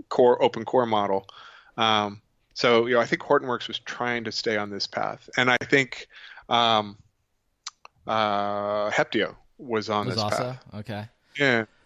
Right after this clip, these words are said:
Speaker 2: Well, I'll
Speaker 1: Where,
Speaker 2: tell you
Speaker 1: where everything they did was open source, but, you know, good luck sorting it out.
Speaker 2: Uh-huh. Well, Matt, let me tell you this one thing. One thing I know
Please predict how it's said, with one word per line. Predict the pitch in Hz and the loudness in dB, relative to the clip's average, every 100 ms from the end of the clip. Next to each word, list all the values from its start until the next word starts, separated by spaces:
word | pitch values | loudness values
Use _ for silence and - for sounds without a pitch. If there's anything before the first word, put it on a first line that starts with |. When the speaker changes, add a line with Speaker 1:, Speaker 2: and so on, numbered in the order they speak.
| _ | _
Speaker 2:
Well, | 135 | 2
I'll | 127 | 6
Speaker 1:
Where, | 117 | 6
Speaker 2:
tell | |
you | 131 | 6
Speaker 1:
where | 135 | 6
everything | 143 156 147 | 4 2 2
they | 135 - | 2 0
did | 135 | -4
was | - - | -4 -8
open | - 120 | -8 0
source, | 160 143 123 - - | 6 6 4 -2 -2
but, | 113 110 _ _ | -2 -2 _ _
you | 123 | -8
know, | 101 - _ - - - - | -8 -10 _ -20 -18 -18 -10
good | - 123 | -4 2
luck | 127 123 - - | 2 0 -6 -8
sorting | - 131 123 | -2 -2 0
it | 113 | 0
out. | 104 - 120 | 0 -4 -8
Speaker 2:
Uh-huh. | 113 107 110 - - - - 175 - 165 139 - | -8 -6 -8 -12 -16 -16 -6 -6 -4 -10 -8 -2
Well, | 156 165 | 0 4
Matt, | 165 160 | 4 4
let | |
me | 202 | 2
tell | 185 | 2
you | 160 | 0
this | 139 - | -2 -4
one | 120 | -6
thing. | 110 117 | -8 -10
One | 131 180 | -8 -6
thing | 208 147 | -6 -6
I | 131 | -6
know | 131 87 53 | -6 -8 -10